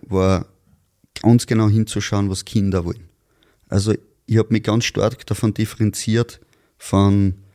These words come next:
was will der Trainer, sondern was wollen die Kinder. Und ich habe das einfach hinterfragt. Und wenn ich zurückdenke, an mich ja selber, warum ich Fußballspielen angefangen habe, war es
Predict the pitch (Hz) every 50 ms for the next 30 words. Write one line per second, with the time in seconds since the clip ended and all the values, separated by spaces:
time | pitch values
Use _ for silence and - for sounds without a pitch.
0 | _ - - 104 104 98 - - 110 98 95 - 98 - - - 90 92 101 120
1 | 135 139 - _ _ _ _ - - 104 95 90 98 - - 104 98 - 85 92
2 | - 98 87 90 - 87 90 - _ _ _ - - - - _ - - _ _
3 | - - 101 - 110 104 - - - 98 - 113 110 107 113 107 110 101 - 110
4 | - - - 95 92 107 101 - - 101 101 95 - - - 107 104 110 113 113
5 | - - - 107 - - - 120 123 135 143 - - - _ _ _ _ _ _
6 | _ _ - _ _ _ _ - - 104 104 107 113 127 139 - 127 117 - -
7 | 117 110 107 123 110 101 101 92 110 113 123 117 - - 113 110 - - 123 -
8 | - 110 110 107 107 - - 120 113 110 - - 98 98 98 - -